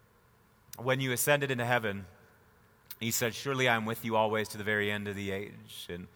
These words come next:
and so we trust that that is so. We trust that you are present with us this morning to lead us and guide us and help us and teach us. And when you walked among us, and now still by the power of your Holy Spirit, what you do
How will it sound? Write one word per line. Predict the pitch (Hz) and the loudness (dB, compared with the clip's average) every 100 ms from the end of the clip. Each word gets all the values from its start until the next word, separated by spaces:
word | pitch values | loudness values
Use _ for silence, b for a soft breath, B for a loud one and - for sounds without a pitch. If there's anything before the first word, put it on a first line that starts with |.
| B B B B B B - | B B B B B B -4
and | 131 | 0
so | 151 | 2
we | 151 | 2
trust | 151 160 151 - | 4 4 4 2
that | 127 | 4
that | 131 127 | 4 4
is | 123 - | 0 0
so. | 123 92 | 0 2
We | 90 | -2
trust | - 123 - | 2 2 2
that | 110 117 | -4 -4
you | 127 | -2
are | 120 | 0
present | - 139 131 131 | 4 4 4 0
with | 123 127 | 0 0
us | 127 123 | 0 0
this | 123 - | -4 -6
morning | 120 123 120 | -4 -2 -2
to | 117 | -4
lead | 113 127 | -2 0
us | 117 - | 0 -2
and | 107 | 2
guide | 120 117 | 6 6
us | 117 107 | 4 0
and | 110 | 0
help | 113 113 | 0 2
us | 110 104 - | 0 -2 -6
and | 101 101 95 - - - - | -12 -12 -14 -20 -20 -20 -10
teach | 131 123 98 | -6 -4 -4
us. | 90 - - | -6 -6 -6
And | 101 92 B B B B B B _ - | -8 -10 B B B B B B _ -6
when | 117 151 175 | 4 6 6
you | 175 | 4
walked | 156 160 165 | 8 8 8
among | 147 131 127 | 2 4 6
us, | 123 123 - | 4 4 0
and | 120 117 | 0 4
now | 123 127 | 4 4
still | - 139 123 | 2 -2 2
by | 113 | 2
the | 107 | 2
power | 123 123 120 | 2 4 2
of | 107 98 - | 0 -6 -6
your | 113 | -2
Holy | 110 113 113 | -2 -2 -4
Spirit, | - 120 117 110 - | -4 0 2 2 -2
what | 113 147 143 | 2 2 2
you | 131 | -6
do | 110 147 131 98 104 | -6 -4 -2 -4 -8